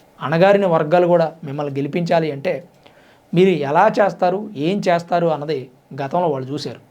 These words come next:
అందుకనే గెలిపించే అవకాశం చాలా తక్కువ ఉంది. మీరు ఇకనైనా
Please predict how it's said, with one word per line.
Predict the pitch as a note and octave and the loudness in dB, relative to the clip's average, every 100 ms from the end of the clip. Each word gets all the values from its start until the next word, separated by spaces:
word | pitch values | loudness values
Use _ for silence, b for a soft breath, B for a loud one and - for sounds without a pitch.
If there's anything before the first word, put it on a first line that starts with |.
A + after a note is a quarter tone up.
| _ | _
అందుకనే | B2+ E3 F3 F3+ C#3 - - | -6 2 2 2 -2 -14 -4
గెలిపించే | D3+ E3+ G3+ F3 | -2 0 0 0
అవకాశం | D#3 D#3 D3+ E3 | 0 -2 -6 -6
చాలా | C#3 | -6
తక్కువ | C3+ C#3+ - D#3+ | -4 -6 -6 -12
ఉంది. | A2+ A2 b b b b - | -12 -18 b b b b -8
మీరు | D3+ D3+ | 0 0
ఇకనైనా | D#3 F3+ E3+ | 2 0 -2